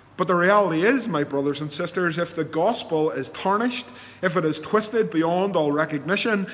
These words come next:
if it is preached sincerely but is still sincerely wrong,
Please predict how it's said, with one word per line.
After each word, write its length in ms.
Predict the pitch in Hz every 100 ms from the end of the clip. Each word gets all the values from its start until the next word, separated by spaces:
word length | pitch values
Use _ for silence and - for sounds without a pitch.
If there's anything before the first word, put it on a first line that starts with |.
| -
if 160 | 202 180
it 100 | 185
is 220 | 175 165 - -
preached 560 | - 208 254 247 - - -
sincerely 920 | - 196 180 160 - 220 247 269 277
but 180 | - 175
is 100 | 165
still 320 | - 202 214
sincerely 680 | 202 202 170 - 208 190 165
wrong, 720 | 147 143 170 247 185 185 190